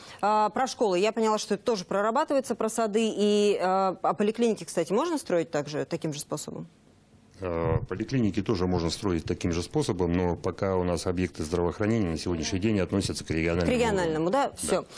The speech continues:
Speaker 1: А, зна-, я имею в виду, что за счёт стро-, за счёт строителя это уже региону надо будет договариваться.
Speaker 2: Да.
Speaker 1: Хорошо.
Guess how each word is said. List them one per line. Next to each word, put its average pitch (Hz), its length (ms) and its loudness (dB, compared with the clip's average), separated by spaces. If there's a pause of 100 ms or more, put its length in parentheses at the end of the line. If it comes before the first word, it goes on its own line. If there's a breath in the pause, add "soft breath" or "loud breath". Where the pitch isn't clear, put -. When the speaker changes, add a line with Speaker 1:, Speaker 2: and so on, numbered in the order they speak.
(200 loud breath)
Speaker 1:
А, 226 480 4
зна-, 208 160 0
я 208 220 2
имею 220 100 4
в 226 40 4
виду, 208 100 2
что 202 260 2
за 196 160 0
счёт 214 180 -2
стро-, 185 280 0
за 202 100 2
счёт 208 160 -4
строителя 240 380 0
это 208 100 -4
уже 202 140 0
региону 185 320 2
надо 151 180 -2
будет 151 140 -2
договариваться. 147 560 -2
Speaker 2:
Да. - 60 -8 (320 loud breath)
Speaker 1:
Хорошо. 240 440 0